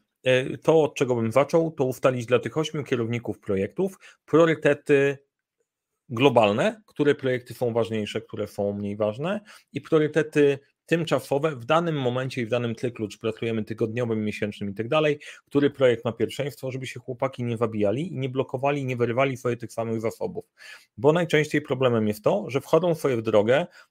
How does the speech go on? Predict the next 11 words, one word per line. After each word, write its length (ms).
dlatego 380
że 120
kierownik 380
projektu 360
ma 120
projekt 300
dowieść 540
i 80
jest 180
jego 240
zadaniem, 520